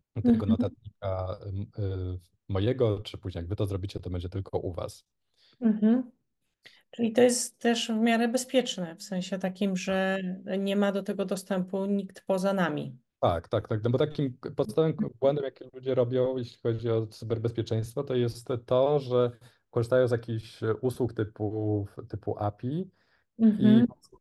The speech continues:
Speaker 1: sobie, że, nie wiem, ten właśnie Open A I key, napiszę tutaj tak samo, tak jak mam poniżej,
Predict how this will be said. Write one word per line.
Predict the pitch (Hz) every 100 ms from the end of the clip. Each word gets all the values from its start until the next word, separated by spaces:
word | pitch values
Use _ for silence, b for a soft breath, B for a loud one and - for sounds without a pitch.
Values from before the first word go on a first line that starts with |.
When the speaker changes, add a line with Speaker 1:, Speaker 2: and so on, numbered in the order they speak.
| _ 123
Speaker 1:
sobie, | 117 117 113 110 110 107 - - _
że, | 107 95 98 98 98 95
nie | 90
wiem, | 85 82 85 85 85
ten | 92
właśnie | 90 90 - 92 -
Open | 110 117 117 107 101 95 92 92 - _ _ _ _ _ -
A | 101 101 98 98 92
I | 90 90 90 _ _ _ _ _ _ _
key, | - 113 120 139 143 - _ _ _ _ _ _ _ _
napiszę | 95 92 - 95
tutaj | 90 87
tak | 92
samo, | 95 92
tak | -
jak | 90
mam | 87 87
poniżej, | 98 92 87 90 117 185